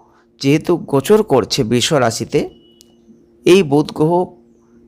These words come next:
ঠিক বৃষ রাশিতে গোচর যখন করবে, তখন থেকে আপনাদের এই বারোটি রাশির জাতক বা জাতিকারা যারা রয়েছেন, প্রত্যেকের ওপর কিছু না কিছু প্রভাব কিন্তু আপনারা অনুভব করতে পারবেন। বিশেষ করে মিথুন,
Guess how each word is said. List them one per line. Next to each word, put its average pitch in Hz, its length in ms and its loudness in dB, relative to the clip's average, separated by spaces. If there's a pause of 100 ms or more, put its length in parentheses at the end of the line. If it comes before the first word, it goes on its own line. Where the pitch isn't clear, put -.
ঠিক - 320 -2
বৃষ 131 320 -2
রাশিতে 151 460 0
গোচর 143 480 0
যখন 135 320 -4
করবে, 107 480 -2 (540)
তখন 170 360 0
থেকে 196 420 -2 (340)
আপনাদের 156 480 0
এই - 220 -2
বারোটি 127 380 2
রাশির 131 380 0
জাতক 117 360 0
বা 127 180 0
জাতিকারা 139 520 0
যারা 147 180 0
রয়েছেন, 139 480 -8 (100)
প্রত্যেকের 196 500 2
ওপর 143 220 2
কিছু 135 160 -6
না 123 100 -4
কিছু 123 200 -6
প্রভাব 120 460 -2
কিন্তু 113 220 -2
আপনারা 127 280 2
অনুভব 104 220 0
করতে - 360 -4
পারবেন। 69 420 -2 (920)
বিশেষ 240 400 2
করে 254 300 2
মিথুন, 214 680 -2